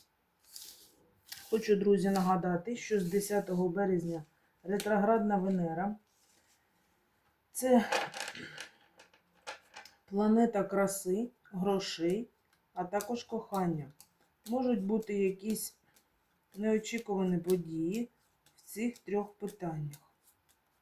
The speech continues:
Як ви розумієте, коли планета прямує вперед, то вона успішна і вдала, її дії. А коли вона прямує назад, то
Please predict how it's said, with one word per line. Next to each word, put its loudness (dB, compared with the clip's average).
Як -8
ви 2
розумієте, 4
коли 0
планета -2
прямує 4
вперед, 0
то 2
вона 2
успішна -2
і 4
вдала, 2
її -2
дії. 0
А -6
коли -2
вона 2
прямує 4
назад, 2
то 2